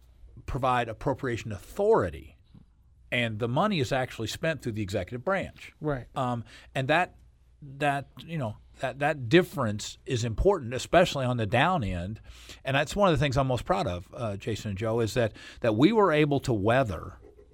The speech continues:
Speaker 1: the largest recession since the Great Depression. And I was able to downsize government by, by over fifty-one hundred folks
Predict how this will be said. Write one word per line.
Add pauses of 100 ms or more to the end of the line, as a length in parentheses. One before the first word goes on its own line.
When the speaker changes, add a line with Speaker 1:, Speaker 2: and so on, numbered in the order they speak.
(420)
Speaker 1:
the
largest (380)
recession
since
the
Great
Depression. (880)
And
I
was
able
to
downsize
government
by, (120)
by
over
fifty-one
hundred
folks